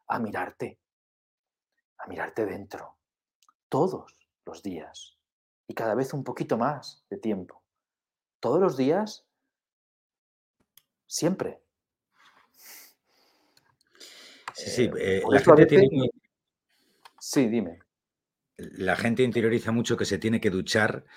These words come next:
Speaker 2: pero no se, se ducha por fuera, no por dentro, ¿no? O por lo menos
Speaker 1: Mm.
Speaker 2: yo lo veo así, es un poco la higiene
Speaker 1: Así es,
Speaker 2: interior.
Speaker 1: así es, así es.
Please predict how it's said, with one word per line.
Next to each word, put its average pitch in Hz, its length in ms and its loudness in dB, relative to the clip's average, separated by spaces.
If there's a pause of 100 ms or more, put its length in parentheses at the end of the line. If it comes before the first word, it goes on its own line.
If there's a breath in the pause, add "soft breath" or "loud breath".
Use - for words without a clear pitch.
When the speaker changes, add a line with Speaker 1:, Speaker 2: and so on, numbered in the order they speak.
(320 loud breath)
Speaker 2:
pero 92 220 0
no 101 120 0
se, - 240 -2
se 92 160 0
ducha 107 300 0
por - 160 -2
fuera, 127 340 6
no 90 140 -2
por 85 160 -2
dentro, 92 380 0
¿no? 101 180 -8
O - 80 -10
por 85 140 -2
lo 90 100 0
menos 101 240 0
Speaker 1:
Mm. - 0 -
Speaker 2:
yo 101 80 2
lo 95 80 0
veo 87 180 0
así, 92 260 -6
es 78 120 -6
un 92 100 -8
poco 92 200 -6
la 92 100 0
higiene 95 320 -4
Speaker 1:
Así 131 80 4
es, 151 220 4
Speaker 2:
interior. 117 140 -2
Speaker 1:
así 101 160 -6
es, - 600 -6 (220)
así 107 240 -6
es. 117 340 -8